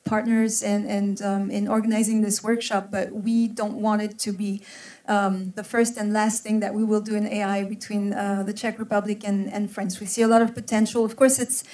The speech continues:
it's difficult, uh, after two days. We've done a lot of, we've heard a lot of people talk, uh, excellent speakers. It's, it's hard, um,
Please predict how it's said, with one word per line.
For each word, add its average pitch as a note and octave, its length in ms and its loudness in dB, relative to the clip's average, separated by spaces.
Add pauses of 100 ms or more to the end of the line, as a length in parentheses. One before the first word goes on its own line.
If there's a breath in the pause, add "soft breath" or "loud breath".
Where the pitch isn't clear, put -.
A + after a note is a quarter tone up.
(380 loud breath)
it's A3+ 180 2
difficult, B3 880 2
uh, A3+ 40 0
after G#3 720 2
two A#3+ 260 -2
days. A3 520 2
We've G#3 220 0
done A3 200 2
a A3 40 4
lot G#3+ 180 4
of, G3+ 220 -6
we've - 260 -8
heard A3+ 200 2
a A#3 40 4
lot A3+ 160 6
of A3+ 120 -2
people A3+ 340 -4
talk, G#3+ 320 0
uh, A3 40 -4 (300)
excellent A3+ 360 0
speakers. A#3+ 580 0
It's, - 300 -4
it's G#3 220 -2
hard, G#3+ 420 2 (500 loud breath)
um, F#3+ 720 4